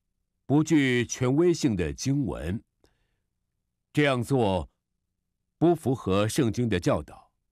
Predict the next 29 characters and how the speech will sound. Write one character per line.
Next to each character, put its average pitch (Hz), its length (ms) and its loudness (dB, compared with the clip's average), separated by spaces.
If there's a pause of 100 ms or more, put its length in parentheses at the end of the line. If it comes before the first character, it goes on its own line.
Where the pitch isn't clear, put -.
(200)
因 135 200 0
为 123 400 0
圣 185 280 0
灵 120 180 0
亲 180 240 -2
自 151 180 -2
说， 98 440 -6 (560)
圣 160 360 0
经 147 320 2
全 131 320 -2
都 180 140 0
是 107 420 -2 (360)
上 135 320 -2
帝 113 180 0
所 73 180 -6
默 92 320 -4
示 95 220 -6
的， - 180 -20 (560)
圣 160 320 0
经 156 220 2
中 170 220 0
的 127 180 2
一 131 140 -2
切 190 280 0
都 139 120 -2
是 127 160 -4
有 71 200 -6
益 110 220 -2
的， - 220 -18